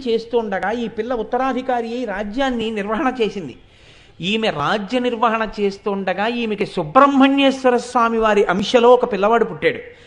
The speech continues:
ఆ పిల్లవాడే ఉగ్రపాండ్యన్. ఇప్పటికీ మీరు మధురై దేవాలయం చరిత్ర చదివితే అందులో ఉంటాయి ఈ విషయాలన్నీ. ఉగ్రపాండ్యన్ అన్న పిల్లవాడు పుట్టి వాడు రాజ్యానికి అధికారి అయ్యాడు.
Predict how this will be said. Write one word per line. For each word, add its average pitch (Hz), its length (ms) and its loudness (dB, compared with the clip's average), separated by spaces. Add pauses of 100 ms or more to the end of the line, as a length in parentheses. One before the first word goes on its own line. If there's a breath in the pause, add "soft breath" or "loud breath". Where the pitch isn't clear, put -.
(340 loud breath)
ఆ 165 160 2
పిల్లవాడే 214 500 2
ఉగ్రపాండ్యన్. 147 1120 -2 (100)
ఇప్పటికీ 254 600 0
మీరు 233 580 2 (160)
మధురై 233 440 4
దేవాలయం 226 680 -2 (420)
చరిత్ర 262 440 -2
చదివితే 233 600 0 (280 loud breath)
అందులో 220 320 4
ఉంటాయి 208 320 -2
ఈ 170 40 -4
విషయాలన్నీ. 160 560 -6 (580 soft breath)
ఉగ్రపాండ్యన్ 240 840 2
అన్న 214 160 0
పిల్లవాడు 226 500 4
పుట్టి 220 280 -2
వాడు 233 200 4
రాజ్యానికి 202 540 2
అధికారి 196 340 4
అయ్యాడు. 165 260 4